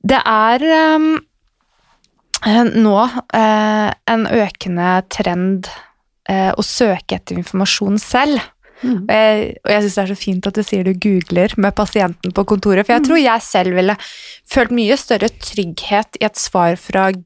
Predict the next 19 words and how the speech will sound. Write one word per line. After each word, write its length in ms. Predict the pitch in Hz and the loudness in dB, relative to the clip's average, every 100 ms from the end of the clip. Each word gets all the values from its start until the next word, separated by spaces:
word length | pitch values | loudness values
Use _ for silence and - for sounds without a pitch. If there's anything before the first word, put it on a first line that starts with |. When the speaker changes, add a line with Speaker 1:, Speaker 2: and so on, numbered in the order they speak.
| - | -12
Speaker 1:
Google 460 | 180 190 170 190 196 - _ _ - | -4 -2 0 0 0 -6 _ _ -4
filtrert 760 | 226 220 - - 180 180 - - - | -2 -2 -6 -6 -2 -4 -4 -8 -2
av 320 | 180 185 190 - | -2 -2 -6 -6
min 180 | 196 202 | -4 -2
fastlege. 480 | 208 - 240 277 427 - _ | -4 -2 0 2 0 -2 _
Speaker 2:
Ja, 80 | 302 | -2
ikke 120 | 320 - | -2 -2
sant? 160 | - | 2
Speaker 1:
Ja, 200 | 233 240 | 4 4
Speaker 2:
Ja, 80 | 302 | 2
Speaker 1:
enn 160 | 277 311 | 2 4
å 60 | |
Speaker 2:
ja, 80 | 254 | 4
Speaker 1:
gjøre 60 | 262 | 4
Speaker 2:
men 80 | 214 | 4
Speaker 1:
det 80 | |
Speaker 2:
det 20 | |
er 60 | |
jo 40 | 240 | 4